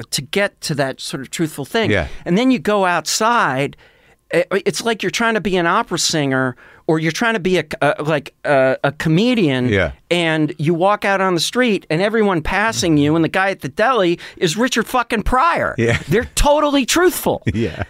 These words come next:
Speaker 1: There's not a fake moment there.
Speaker 2: Yeah,
Speaker 1: And
Speaker 2: yeah.
Speaker 1: then you try and do your stupid little thing and you're just fraudy McFuckfuck.
Speaker 2: Oh,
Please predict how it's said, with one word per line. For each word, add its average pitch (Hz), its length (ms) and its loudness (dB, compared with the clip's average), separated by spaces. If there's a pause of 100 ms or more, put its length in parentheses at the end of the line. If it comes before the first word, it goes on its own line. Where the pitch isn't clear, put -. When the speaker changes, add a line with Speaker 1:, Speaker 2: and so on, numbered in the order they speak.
(120)
Speaker 1:
There's 233 500 2
not 262 280 4
a 220 60 -2
fake - 600 -4
moment 233 460 2
there. 254 480 -2
Speaker 2:
Yeah, 95 260 0
Speaker 1:
And 165 120 2
Speaker 2:
yeah. 196 60 2
Speaker 1:
then 220 360 2
you 208 100 2
try 226 240 -2
and 202 140 -2
do 214 100 -2
your 190 180 -2
stupid 214 340 -2
little 180 220 -2
thing 220 520 -2 (240)
and 180 140 2
you're 202 100 2
just 190 240 -2
fraudy 208 440 0
McFuckfuck. 214 840 -2
Speaker 2:
Oh, 117 200 0